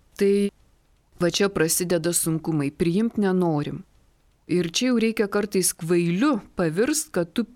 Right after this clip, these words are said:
priimtum tą dalyką. Tikrai, tu pradedi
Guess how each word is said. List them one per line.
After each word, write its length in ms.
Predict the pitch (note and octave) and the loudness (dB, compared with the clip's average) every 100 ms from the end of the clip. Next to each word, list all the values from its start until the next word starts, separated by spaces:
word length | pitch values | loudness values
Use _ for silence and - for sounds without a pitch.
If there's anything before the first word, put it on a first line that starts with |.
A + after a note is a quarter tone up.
| _ | _
priimtum 640 | G3 F3+ A#3+ E4 - D3+ | -2 0 0 -2 -2 -4
tą 140 | D#3 D3+ | -2 -2
dalyką. 540 | D3 D3 D3 C3+ - | -2 -2 -4 -6 -14
Tikrai, 540 | - D3 - D4+ C#4+ D#3 | -10 -10 -2 0 0 -2
tu 300 | - E3+ D#3 - | -6 -6 -6 -6
pradedi 640 | G3 G#3 G3 F3 F#3 F3 | -4 0 -2 0 0 0